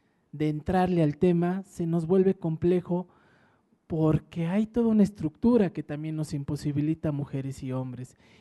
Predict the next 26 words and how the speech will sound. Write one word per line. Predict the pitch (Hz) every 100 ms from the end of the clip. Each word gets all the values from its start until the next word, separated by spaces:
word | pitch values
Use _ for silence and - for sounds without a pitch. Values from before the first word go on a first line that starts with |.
| _
Y | 180
yo | 202 240
quisiera | - 233 214
aquí, | 220 214 226 180
eh, | 170 165
ir | 175 185
pasando | - 185 180 180
la | 165 156
palabra | 160 165 170 165
a |
nuestra, | 156 147 - 151 147
a | 147
la | 143 143
compañera | 147 143 160 185 190
y | 170
a |
nuestros | 160 - 160
compañeros | 190 185 190 196 208 208 - _ - _
para | 208 226
también | 247 277
ir | 285 254 -
como | - 233 214
cerrando | 220 214 233 233 220
en | 214
este | 214 - 202
tenor | 190 190 208